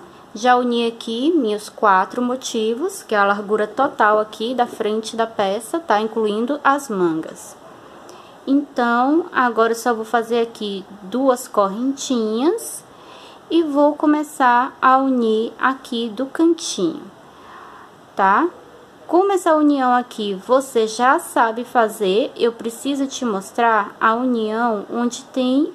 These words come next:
um, uma outra união, que é aqui já no final. Então, vou adiantar, e aí quando tiver faltando um pra poder fazer a união aqui, eu volto com vocês.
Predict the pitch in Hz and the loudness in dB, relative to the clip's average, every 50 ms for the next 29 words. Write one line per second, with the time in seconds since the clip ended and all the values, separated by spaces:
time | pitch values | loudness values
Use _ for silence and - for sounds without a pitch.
0 | - - - 302 311 311 339 - - - - - - - - - - - - 311 | -12 -6 0 2 4 4 2 2 0 -12 -20 -20 -20 -20 -20 -20 -20 -8 -6 -4
1 | 330 330 359 349 320 254 240 247 262 262 294 302 311 330 320 285 247 254 269 269 | 0 2 4 4 4 4 4 2 0 0 2 4 4 6 4 4 2 0 -2 0
2 | - 277 269 269 269 - - 254 254 240 247 247 247 254 262 254 - 339 349 330 | 0 0 0 0 -2 -6 -4 -4 -4 0 2 2 2 2 0 -2 0 2 2 4
3 | 202 - - - - - - - - - - - - - 269 269 - 294 277 285 | 2 0 -4 -8 -18 -20 -20 -20 -20 -20 -20 -20 -8 -6 -4 0 0 0 4 4
4 | 311 302 - - 381 427 466 466 302 240 226 226 254 359 370 - - - - - | 2 2 2 -2 -2 -2 0 2 2 2 4 4 2 0 -2 -4 -16 -20 -20 -20
5 | - - - - - 294 302 294 302 294 302 302 294 294 294 - 320 294 302 294 | -20 -20 -20 -6 0 2 2 2 2 2 2 0 0 0 0 0 0 0 2 4
6 | 302 285 277 277 277 294 277 269 277 285 269 - - 294 285 294 330 403 427 - | 4 4 4 4 2 2 2 2 2 0 -2 -4 0 2 4 4 4 2 0 -4
7 | - - 294 277 277 - - 247 226 233 240 233 - - 247 233 214 214 226 220 | -6 -4 -2 -2 -4 -4 -6 0 2 2 2 2 2 2 2 2 2 2 0 0
8 | 214 - 233 233 233 240 233 226 220 233 254 254 - 277 277 285 - - 302 285 | 2 4 2 2 2 2 0 0 0 0 -2 -2 -2 -2 -2 -2 0 0 0 2
9 | 240 247 226 226 233 - - 262 240 233 226 254 254 - - 220 - - - - | 2 2 2 2 0 -4 -4 -2 -2 -2 -2 -4 -6 -4 -6 -6 -8 -8 -12 -16
10 | - - - | -16 -16 -18